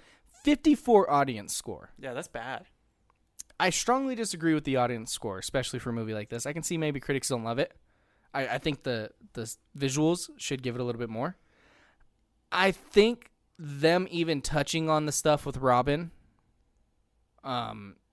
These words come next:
Speaker 1: you know, and the
Speaker 2: The,
Speaker 1: system
Speaker 2: the,
Speaker 1: being against
Speaker 2: yeah.
Speaker 1: yeah, an African-American girl, I think people were, uh, were racist downvoting this, truthfully. And
Speaker 2: You think so?
Speaker 1: I, I really do.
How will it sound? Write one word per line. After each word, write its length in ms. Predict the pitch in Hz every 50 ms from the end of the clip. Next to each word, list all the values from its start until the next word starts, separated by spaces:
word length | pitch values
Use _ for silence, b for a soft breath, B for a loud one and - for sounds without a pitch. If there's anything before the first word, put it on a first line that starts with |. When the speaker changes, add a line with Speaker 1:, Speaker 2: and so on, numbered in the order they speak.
| _ -
Speaker 1:
you 220 | 143 131 131 127
know, 260 | 123 123 120 123 127
and 220 | 131 123 120 117 113
the 40 |
Speaker 2:
The, 40 | 113
Speaker 1:
system 500 | - - - 135 123 - - 147 131 127
Speaker 2:
the, 40 | 123
Speaker 1:
being 220 | 131 123 120 120
against 400 | 120 117 113 123 120 117 113 135 135
Speaker 2:
yeah. 140 | 123 113 107 - - _ _ _ _
Speaker 1:
yeah, 240 | - 139 139 - 131
an 80 | 127 127
African-American 720 | 120 123 120 - - 131 127 123 123 120 117 - 127 120
girl, 320 | 117 120 117 123 147 - _ _ _ _ _ _ _ _ _ _ _ _ _ _ _ _ _ _ _ -
I 140 | 185 196 196
think 260 | - 233 220 202 -
people 340 | - 220 190 196 214 202 208
were, 220 | 202 214 214 214
uh, 260 | 220 214 214 214 214 -
were 240 | - 220 226 233 240
racist 440 | 233 247 262 285 - - 247 190 180
downvoting 520 | 170 196 185 170 151 131 117 107 107 101 87
this, 300 | - - - - - - _ _ -
truthfully. 520 | - 156 135 - - - - - - _ _ _ _ _ _ _ _ _ _ _ _ _ _ _ _ _ _ _ _ _ _ _ _ _ _ _ _ _ _ _ - -
And 500 | - 127 117 113 110 107 107 107 107 113 - _ _ _ _
Speaker 2:
You 100 | - 160
think 180 | 147 220 254 311
so? 260 | - 453 453 427 339 - - _ _
Speaker 1:
I, 180 | 143 139 143 147
I 220 | 101 139 160 160 160 143
really 260 | 156 190 208 214 202 175
do. 200 | 151 117 98